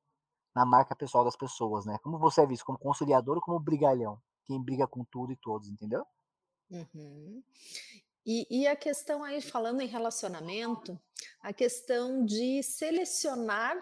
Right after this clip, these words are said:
Speaker 2: ah, a sua rede de contatos, né? Porque hoje em dia nós temos aí na, nas redes sociais, é,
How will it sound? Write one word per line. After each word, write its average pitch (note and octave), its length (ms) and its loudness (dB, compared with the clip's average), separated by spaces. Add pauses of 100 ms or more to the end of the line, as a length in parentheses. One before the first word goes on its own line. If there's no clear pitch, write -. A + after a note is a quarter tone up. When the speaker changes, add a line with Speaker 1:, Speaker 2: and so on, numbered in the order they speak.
(1160)
Speaker 2:
ah, A3 800 -4 (200)
a B3+ 120 2
sua C4 260 0
rede D4+ 500 0
de D#4 120 -2
contatos, - 920 2 (220)
né? - 260 -16 (580)
Porque C#4 640 -2
hoje C4+ 320 0
em D#4 100 0
dia E4 460 2
nós C#4 240 -6
temos B3+ 440 -4
aí G#3 320 2
na, F3 360 -4
nas F#3+ 280 -4
redes G#3 340 2
sociais, F#3+ 920 0 (320)
é, F#3+ 300 0